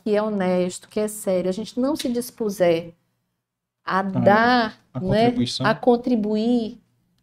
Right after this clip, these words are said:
Speaker 1: aí o Bra-, o Brasil não vai mudar.
Speaker 2: É.
Speaker 1: Só que por que que eu também não,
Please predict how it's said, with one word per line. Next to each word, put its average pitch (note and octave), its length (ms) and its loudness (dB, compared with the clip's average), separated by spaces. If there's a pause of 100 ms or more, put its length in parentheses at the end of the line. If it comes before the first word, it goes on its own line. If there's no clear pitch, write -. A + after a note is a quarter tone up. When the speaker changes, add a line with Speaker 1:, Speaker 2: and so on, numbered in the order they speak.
(100)
Speaker 1:
aí G4+ 160 4
o A4+ 80 4
Bra-, D4+ 180 2
o D4 60 0
Brasil D#4 300 4
não D4+ 100 0
vai D4 160 0
mudar. B3+ 540 -2
Speaker 2:
É. B2+ 140 -6
Speaker 1:
Só D4 300 -2
que C4+ 280 -6 (300)
por C4+ 260 -2
que D4 300 6
que C#4 320 0
eu B3+ 180 0
também B3 400 -2
não, B3+ 400 -2